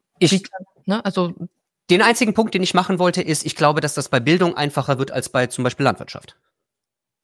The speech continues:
Speaker 2: Meinst du?
Speaker 1: Ich glaub, ja,
Speaker 2: Ah.
Speaker 1: weil digi-, weil Landwirtschaft kann ich nicht digitalisieren, Bildung kann ich digitalisieren.
Speaker 2: Mhm, I see your point. Mhm.
Speaker 1: Ja, dann, <laughs> das, diese,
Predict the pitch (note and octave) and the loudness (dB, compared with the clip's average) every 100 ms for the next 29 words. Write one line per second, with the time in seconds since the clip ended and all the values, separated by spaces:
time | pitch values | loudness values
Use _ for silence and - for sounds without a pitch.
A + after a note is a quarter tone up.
0 | _ _ _ _ _ _ _ _ - G#3+ | _ _ _ _ _ _ _ _ -2 -2
1 | - - F#3 D3 - _ _ _ _ _ | 0 -2 2 0 -2 _ _ _ _ _
2 | - C#4+ C#4+ F#3 D3+ E3+ F#3+ E3+ D#3 E3 | -10 2 4 4 0 0 -2 2 2 4
3 | G3 G#3+ G3+ G3+ - F#3 F#3+ F#3 F3 F3 | 2 2 -2 -2 -2 -2 -2 -2 -2 -2
4 | E3+ D#3 G#3+ A#2+ A#2 E3+ C3+ C3 A2 G#2 | -2 -2 0 0 2 0 2 -2 -4 -4
5 | G2 G#2 F#2+ F#2+ F#2+ - - G#3 B3 F#3+ | -6 -6 -6 -6 -8 -10 -6 -4 0 -2
6 | - F3 E3 - F3 - - F#3+ C4+ _ | 0 -2 -2 -4 -6 -8 -8 -6 -6 _
7 | _ _ _ _ _ _ _ _ _ _ | _ _ _ _ _ _ _ _ _ _
8 | _ _ _ _ _ _ _ - E3 E3 | _ _ _ _ _ _ _ 0 4 6
9 | C#3+ C3+ C#3 _ - - - - F#3+ - | 4 2 -2 _ 0 2 4 4 2 2
10 | - - C#3+ D3 - - C#3+ C#3 D3 | -10 0 0 0 -16 -6 -4 -2 -2